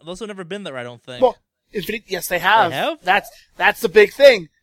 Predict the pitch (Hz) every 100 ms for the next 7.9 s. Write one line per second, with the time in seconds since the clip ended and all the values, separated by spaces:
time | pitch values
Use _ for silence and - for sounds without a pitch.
0 | - 190 - 208 202 196 190 175 - 214
1 | - 220 202 190 190 202 202 190 196 196
2 | 196 180 185 - 185 - _ 214 202 185
3 | 170 175 190 214 214 254 277 214 175 156
4 | 165 - _ _ _ - 208 - 214 -
5 | 226 220 208 - 220 220 190 170 170 156
6 | 233 190 170 156 165 175 170 165 175 190
7 | 180 180 185 175 202 175 151 151